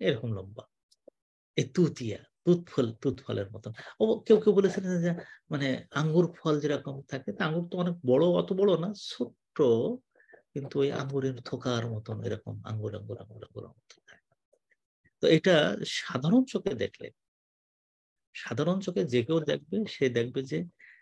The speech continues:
যে গোশত চাবায়ে, এরকম করে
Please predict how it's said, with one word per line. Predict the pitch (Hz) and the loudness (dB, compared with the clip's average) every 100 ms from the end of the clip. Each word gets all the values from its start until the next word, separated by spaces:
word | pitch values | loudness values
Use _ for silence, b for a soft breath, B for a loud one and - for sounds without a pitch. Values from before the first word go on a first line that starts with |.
| _ 120 | _ -4
যে | 110 | -2
গোশত | 107 120 120 - - 143 | 0 0 0 -2 0 0
চাবায়ে, | 143 117 110 107 107 - 170 - _ _ _ _ | 0 -2 0 0 -2 -4 -8 -12 _ _ _ _
এরকম | 131 117 113 120 | 0 0 0 -8
করে | 117 120 | -6 -6